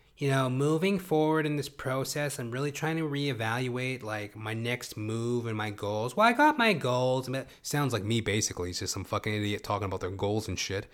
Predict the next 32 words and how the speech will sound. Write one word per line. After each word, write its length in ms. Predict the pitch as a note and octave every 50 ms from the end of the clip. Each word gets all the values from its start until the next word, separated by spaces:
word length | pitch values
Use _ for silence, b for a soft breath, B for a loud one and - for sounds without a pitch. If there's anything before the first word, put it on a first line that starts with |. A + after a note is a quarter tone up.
| B B B
But 160 | B D3+ -
still, 300 | - - - G#3 G3+ F3
for 100 | - -
fuck's 320 | B2 - - E3+ D#3+ - -
sakes, 240 | - F3 D3 - C3
I 60 | C#3+
do 140 | C#3+ F#3+ F#3+
it 40 |
on 100 | E3 B2+
a 60 | A#2 -
podcast. 640 | - - C#3+ D#3 E3+ F3 - - B2 A2 G#2+ -
I 40 | D3+
don't 140 | F3+ F3+ -
do 120 | D#3 D3+
it 40 | D#3
at 60 | C3+
a 60 | A2 -
fucking 460 | - - - F3 D3 - - C#3 B2
library. 600 | B2 B2+ C3+ C#3+ C#3 D#3+ E3+ F3 F#3+ G3+ G#3 G3+ - - - _ _ _ _ _ _ _ _ _ _ _ _ _ _ _ _ _ _
What's 160 | F3+ F3 -
the 80 | A3
number 260 | G#3+ G#3 G3+ G3+ F#3+ F#3+
one 200 | G3 G3 F3+ D#3
rule 260 | E3 F3 F3+ F3 E3
at 60 | D#3+
a 40 | D#3
library? 540 | D#3 D#3 D#3 D#3+ D#3+ C#3 C#3 C3+ B2 A#2+ C3+
Everybody 240 | E3+ F3+ D3+ B2+
fucking 340 | - - - C#3 - - A#2
knows 240 | A#2+ B2 C#3 D3 C#3+
it. 200 | F3+ F#3+ F#3 - b b b b b b b b b b b b _ _ _ _ _ _ _ _ _ _ -
Shh. 1900 | - - - - - - - - - - - - - - - - - - - - - - - - - - - - - - - - - - - - -